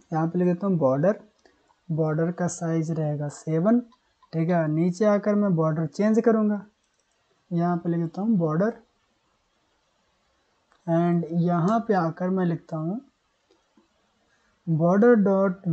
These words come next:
value equal to, equal to, sorry, equal to zero, ठीक है। ये ज़ीरो हो जाएगा। मैं यहाँ पे check कर भी लूँगा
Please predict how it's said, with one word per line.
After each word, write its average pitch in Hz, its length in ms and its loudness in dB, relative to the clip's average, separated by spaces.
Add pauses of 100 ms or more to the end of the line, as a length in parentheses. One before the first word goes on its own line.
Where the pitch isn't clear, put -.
value 175 460 2 (1120)
equal 190 340 -2
to, 214 140 0
equal 180 320 -2
to, - 200 -10
sorry, 175 280 -2 (420)
equal 185 340 0
to 226 160 0
zero, 165 300 2 (560)
ठीक 175 180 0
है। 190 140 2
ये 175 180 4
ज़ीरो 180 300 4
हो 214 100 4
जाएगा। 214 240 2
मैं 220 180 2
यहाँ 185 140 2
पे 180 120 -2
check 202 320 -4
कर 220 120 2
भी 220 100 4
लूँगा 214 240 2